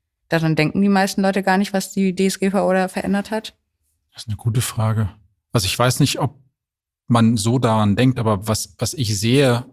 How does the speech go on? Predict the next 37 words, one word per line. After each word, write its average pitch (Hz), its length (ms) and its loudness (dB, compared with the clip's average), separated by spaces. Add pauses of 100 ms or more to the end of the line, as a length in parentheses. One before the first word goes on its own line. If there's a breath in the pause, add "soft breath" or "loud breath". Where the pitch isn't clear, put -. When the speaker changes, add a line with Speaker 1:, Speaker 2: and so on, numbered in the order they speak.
Speaker 2:
und 113 320 0
ich - 140 -8
denke, 113 200 2
die 107 100 2
D 110 140 0
S 110 140 -2
G 117 120 -2
V 104 200 -2
O, 117 320 -2
nee, 107 120 2
ich - 120 -10
bin 110 140 0
sogar 104 200 0
sicher, 117 280 0
die 98 100 0
D 107 140 0
S 110 120 -2
G 113 120 -2
V 107 180 -2
O 117 140 0
ist - 180 -2
da 110 240 0
der 120 300 -6
erste 117 360 0
wichtige 113 380 0
Anstoß 120 420 0
gewesen, 110 380 -2
ist, - 300 -6 (520 loud breath)
dass - 440 -2 (260)
Data 117 280 -2
Governance 123 840 2 (300)
und 110 120 -2
die 110 60 2
Fähigkeit, 113 1120 0
Daten 127 300 0
zu - 120 -6
kontrollieren 110 920 0